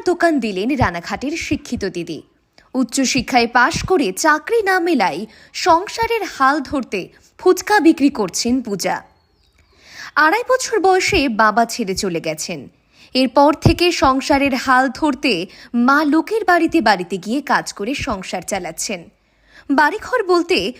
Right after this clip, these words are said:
সরকারি জায়গায় ছোট্ট একটা ঘরে মা মেয়ের সংসার। তবে ছোটবেলায় বেশিরভাগ সময়ই মামার কাছে মানুষ। ক্লাস এইট পর্যন্ত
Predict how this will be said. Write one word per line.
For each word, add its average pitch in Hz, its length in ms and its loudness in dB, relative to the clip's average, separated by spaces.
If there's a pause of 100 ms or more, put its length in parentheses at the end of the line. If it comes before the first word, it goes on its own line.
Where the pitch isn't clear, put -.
(120)
সরকারি 339 600 0
জায়গায় 339 400 0
ছোট্ট 254 360 -8
একটা 175 380 -4
ঘরে 208 320 -6
মা 220 260 2
মেয়ের 165 220 -8
সংসার। 170 560 -10 (520)
তবে 196 200 -4
ছোটবেলায় 202 800 -2 (300)
বেশিরভাগ 370 560 0
সময়ই 359 520 -2
মামার 254 460 2
কাছে 208 320 -4
মানুষ। 165 520 -4 (480)
ক্লাস 415 400 0
এইট 330 340 0
পর্যন্ত 285 600 0